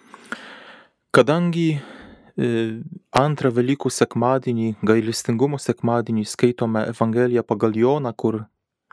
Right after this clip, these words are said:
e, matome, kad Jėzus ateina pas mokinius, pas apaštalus,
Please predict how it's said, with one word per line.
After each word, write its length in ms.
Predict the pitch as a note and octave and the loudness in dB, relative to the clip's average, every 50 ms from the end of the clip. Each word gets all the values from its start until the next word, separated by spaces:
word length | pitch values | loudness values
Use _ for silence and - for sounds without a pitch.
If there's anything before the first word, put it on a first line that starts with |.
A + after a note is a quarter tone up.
| _ _ _ _ _ _ _ _ - _ _ _ _ | _ _ _ _ _ _ _ _ -20 _ _ _ _
e, 140 | - B2 A#2 | -4 -2 0
matome, 440 | A2+ A2+ A2+ A#2 A2+ - A#2+ A2 A2 | 0 2 2 0 0 0 0 0 0
kad 140 | - A#2 - | -2 -4 -2
Jėzus 460 | - A2 A#2 A#2+ A#2+ - A#2 - - A2 | 2 2 2 2 2 -2 -8 -4 -4 -4
ateina 320 | - - B2 B2 A#2+ A2+ | 0 2 2 2 2 -2
pas 220 | G#2+ - G#2+ - - | -4 -4 -6 -2 -2
mokinius, 720 | A2 A2 A#2 A#2+ - - C3 B2+ C3 - - - - - - | 0 0 0 -2 -4 -6 -6 -6 -6 -6 -8 -12 -12 -6 -2
pas 140 | - A2 - | -2 -2 -2
apaštalus, 840 | - - - A2+ A#2 - - - C3+ C3+ C#3+ D3 - - - - | -2 0 0 -2 -2 -2 -4 -4 -4 -4 -4 -4 -6 -8 -8 -10